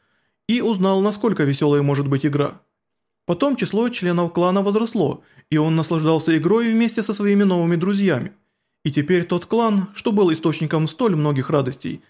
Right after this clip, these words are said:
перестал существовать. Однако чувство одиночества исчезло в тот же момент. Новосозданная гильдия продолжит дело прежнего клана. Именно, это был не конец, а начало.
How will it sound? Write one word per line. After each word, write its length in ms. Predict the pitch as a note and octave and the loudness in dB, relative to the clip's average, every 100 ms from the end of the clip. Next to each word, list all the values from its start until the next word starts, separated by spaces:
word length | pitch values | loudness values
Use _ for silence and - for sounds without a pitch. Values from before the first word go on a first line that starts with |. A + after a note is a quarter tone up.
| _ | _
перестал 420 | B3 G#3+ G3+ D3 | -2 -2 0 -2
существовать. 720 | C3+ C#3 D3 E3 D#3+ C3 - - _ _ _ _ _ | -2 -4 -4 -2 0 -2 -6 -18 _ _ _ _ _
Однако 340 | G#3+ C#4+ B3 | -4 -2 -2
чувство 300 | - G3+ G3 | -2 0 0
одиночества 500 | F#3+ G#3 A#3 G3+ E3+ - | 2 0 0 -2 -6 -6
исчезло 560 | E3 - E3+ D#3 E3 | -8 -2 0 2 0
в 80 | E3 | 0
тот 140 | - C#3 | -2 0
же 100 | D3+ | 0
момент. 460 | E3 D3+ C3+ - _ _ _ _ - | 0 0 -4 -10 _ _ _ _ -2
Новосозданная 760 | D3+ C#3+ D#3 C#3 C#3+ C#3 C#3+ | 0 0 0 0 2 2 0
гильдия 520 | C3+ G#3+ A3 G#3+ G#3+ G3+ - | 0 0 0 -2 -4 -6 -4
продолжит 560 | A#3+ A3+ F#3+ C#3 C3+ | -2 2 2 2 -2
дело 280 | B2 E3 G#3+ | 0 2 0
прежнего 520 | G#3 C#3+ C3 C#3 C#3+ | 0 0 0 0 0
клана. 480 | C#3+ D3 C#3 A#2 - _ _ _ - | 0 0 0 -4 -10 _ _ _ 0
Именно, 540 | G3+ D3 C3 B2+ A#2+ - | 0 0 -2 -4 -6 -6
это 180 | B3 A#3+ | -4 0
был 180 | F#3 E3+ | 2 2
не 100 | D#3+ | 2
конец, 360 | E3+ D#3+ C#3+ - | 0 0 -2 -2
а 80 | D3+ | -2
начало. 520 | D3+ - C#3 B2 | 0 0 -2 -2